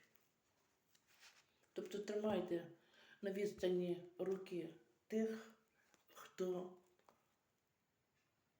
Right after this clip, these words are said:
хто вам шкодить. Як людина один раз вам пошкодила, то вона не змін-, люди не змінюються.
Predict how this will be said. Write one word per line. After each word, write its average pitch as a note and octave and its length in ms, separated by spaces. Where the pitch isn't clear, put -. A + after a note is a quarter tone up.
хто - 300
вам F3+ 220
шкодить. E3+ 560
Як F3+ 160
людина F#3+ 400
один G3+ 300
раз E3+ 280
вам E3 180
пошкодила, D#3 720
то D#3 100
вона F#3 460
не E3+ 220
змін-, F3 460
люди F3 340
не F3 160
змінюються. D#3+ 880